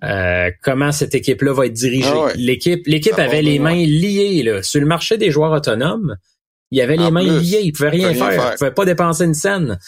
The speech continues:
Speaker 1: C'est quelque chose quand même, t'arrives, puis finalement, t'as un nouveau proprio, un nouveau président, un nouveau D G, un nouveau coach, un nouveau corps arrière.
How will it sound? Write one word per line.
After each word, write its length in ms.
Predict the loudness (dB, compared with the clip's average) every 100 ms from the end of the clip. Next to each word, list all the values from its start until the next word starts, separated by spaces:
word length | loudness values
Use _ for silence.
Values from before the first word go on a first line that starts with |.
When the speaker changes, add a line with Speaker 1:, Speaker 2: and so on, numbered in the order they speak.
| -16 -16 -18 -20 _ _
Speaker 1:
C'est 120 | -4
quelque 180 | -4 0
chose 280 | 0 0 0
quand 180 | 0
même, 240 | 2 2 0
t'arrives, 680 | -2 0 0 0 -2 -4 -6
puis 120 | -8
finalement, 680 | -2 -2 0 2 2 0 -2
t'as 120 | -2
un 180 | 0 0
nouveau 240 | 2 0 2
proprio, 640 | 0 0 0 2 0 -2
un 140 | -4
nouveau 220 | -2 -2 0
président, 420 | -2 -2 0 0
un 120 | 2
nouveau 300 | 0 -2 0
D 180 | 0 0
G, 240 | 0 2
un 120 | 2
nouveau 280 | 0 0 -2
coach, 400 | -2 0 0 0
un 100 | -2
nouveau 340 | -2 0 0 0
corps 180 | -2 -2
arrière. 640 | -2 0 0 0 -2